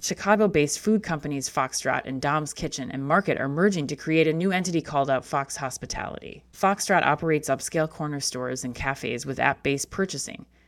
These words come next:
and thirty-minute deliveries, while Dom's Kitchen and Market offers curated market products, chef-crafted meals, and in-store dining. The merger is expected to be completed by the end of twenty twenty-three.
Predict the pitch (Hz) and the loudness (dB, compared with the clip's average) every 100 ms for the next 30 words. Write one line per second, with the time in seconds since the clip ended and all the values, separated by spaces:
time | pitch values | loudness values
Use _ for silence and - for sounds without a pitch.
0 | - 147 135 202 233 233 202 170 151 139 | -8 -6 4 8 8 8 6 2 0 0
1 | 131 131 127 139 - 147 147 160 190 196 | 0 -4 -4 -6 -2 2 4 6 4 2
2 | 196 170 170 160 147 160 190 - 131 - | -4 -4 -4 -2 2 2 2 0 0 -2
3 | 139 - 196 190 185 160 131 135 - - | -6 -2 2 2 2 0 -2 -2 -6 -4
4 | 127 - - - - - 185 202 - 190 | -4 -4 -6 -8 -6 2 4 2 0 -2
5 | 180 190 170 139 123 - - - - - | 0 -2 -4 -4 -4 -6 -10 -14 -20 -20
6 | - - 165 156 - 185 180 127 - - | -4 0 0 0 0 2 2 0 -4 -12
7 | - _ _ 151 160 208 208 160 139 147 | -18 _ _ -2 4 4 6 2 2 -2
8 | - 185 190 185 160 139 - 139 - 165 | 2 2 2 -2 -2 -4 -4 -6 -2 0
9 | 135 135 131 135 143 160 147 - 170 185 | 0 2 0 0 -4 -4 -6 -4 -4 -4
10 | - 139 131 - - - | -4 -6 -6 -8 -8 -10